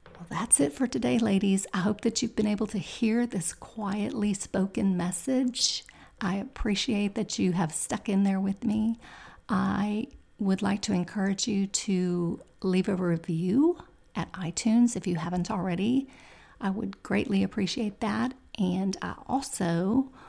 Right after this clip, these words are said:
would love for you to encourage your friends by taking a screenshot of this podcast and sending it to them if you find any value in it, and I hope that you do. Until next week,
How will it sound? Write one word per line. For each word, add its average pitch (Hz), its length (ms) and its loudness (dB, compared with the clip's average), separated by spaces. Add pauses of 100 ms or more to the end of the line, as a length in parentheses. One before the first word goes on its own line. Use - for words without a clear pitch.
(180)
would 180 200 2
love 190 300 0
for 240 100 -4
you 190 360 2
to - 180 -2
encourage 185 540 -2
your 214 100 -2
friends 226 560 2
by 214 140 -4
taking 202 320 -2
a 196 60 2
screenshot 196 840 0
of 175 120 -4
this 202 200 -6
podcast 226 680 -4
and 190 180 -2
sending 185 280 0
it - 140 -6
to 208 80 -8
them 226 460 2 (320)
if 214 160 -2
you 220 80 2
find 185 400 0 (380)
any 262 600 8
value 196 520 -4
in - 160 -6
it, - 240 -8
and 175 100 -2
I 175 60 -4
hope 175 300 -6
that - 240 -4
you 208 60 0
do. 226 340 -4 (680)
Until 180 420 2
next 196 400 0
week, 285 440 2